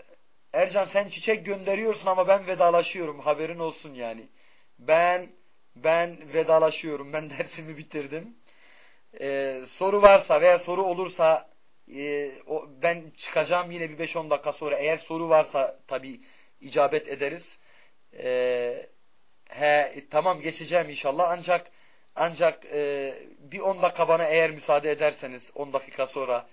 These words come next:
soruları alalım sizden, olur mu? Tamam, rabıtaya inşallah cevap veririz. Ben on dakika bir nefeslenmek istiyorum.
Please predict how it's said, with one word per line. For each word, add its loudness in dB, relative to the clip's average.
soruları -2
alalım 0
sizden, -12
olur -6
mu? -14
Tamam, 0
rabıtaya 2
inşallah -2
cevap -2
veririz. -14
Ben 0
on -6
dakika -4
bir -12
nefeslenmek -10
istiyorum. -16